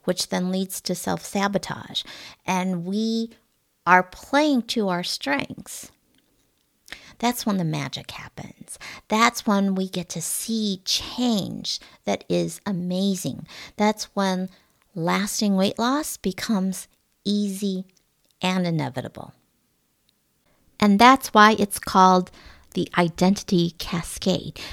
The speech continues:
When we make those changes at the identity level, there's this cascading, this chain reaction effect.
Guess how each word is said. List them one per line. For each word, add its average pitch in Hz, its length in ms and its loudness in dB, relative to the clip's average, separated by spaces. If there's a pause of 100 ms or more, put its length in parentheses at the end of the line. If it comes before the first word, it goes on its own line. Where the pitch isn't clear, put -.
(240)
When 190 180 2
we 190 140 2
make 214 440 4
those 202 240 0
changes 208 580 4
at - 160 -8
the - 220 -6
identity 180 680 2
level, 262 500 4 (300)
there's 190 260 2
this - 340 2 (560)
cascading, 185 960 2
this - 180 0
chain 190 480 4
reaction 156 680 2
effect. - 560 -14